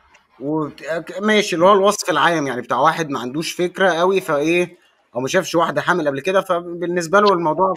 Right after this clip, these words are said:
كله عبارة عن تاكل وترجع ويطلع عين أبو اللي جابوا أهلها. يعني برضو ده من ضمن الوصف يعني.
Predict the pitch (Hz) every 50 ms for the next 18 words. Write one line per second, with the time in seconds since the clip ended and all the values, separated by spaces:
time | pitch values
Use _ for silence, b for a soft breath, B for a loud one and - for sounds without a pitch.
0 | - - 202 196 185 160 160 185 185 175 165 - 175 165 180 170 143 - - 156
1 | 180 190 170 196 202 185 B B B B B B - 123 156 185 190 180 185 165
2 | - - 180 202 208 196 185 185 185 165 147 147 175 180 170 147 127 120 120 120
3 | 110 98 92 _ _ _ _ _ _ _ _ _ _ _ _ _ _ _ - 110
4 | 117 131 131 160 170 156 151 160 170 175 170 156 139 160 180 185 165 147 135 135
5 | 131 131 123 123 120 127 135 151 170 - - - - 117 110 104 95 _